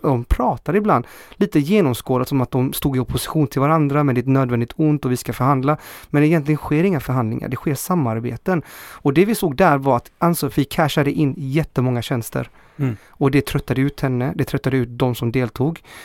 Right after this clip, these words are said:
Speaker 1: Men icke desto mindre så var Timbro, Oikos, S D,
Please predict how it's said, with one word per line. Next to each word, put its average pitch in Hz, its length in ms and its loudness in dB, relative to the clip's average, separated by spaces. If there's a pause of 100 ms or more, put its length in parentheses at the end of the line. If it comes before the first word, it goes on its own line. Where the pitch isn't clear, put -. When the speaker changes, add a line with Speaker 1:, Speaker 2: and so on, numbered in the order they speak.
(120)
Speaker 1:
Men 135 200 -2
icke - 300 -2
desto 147 240 0
mindre 127 360 0 (200)
så - 160 -8
var 123 260 2 (180)
Timbro, 160 600 2 (300)
Oikos, 131 640 0 (280)
S - 340 -4
D, 117 240 0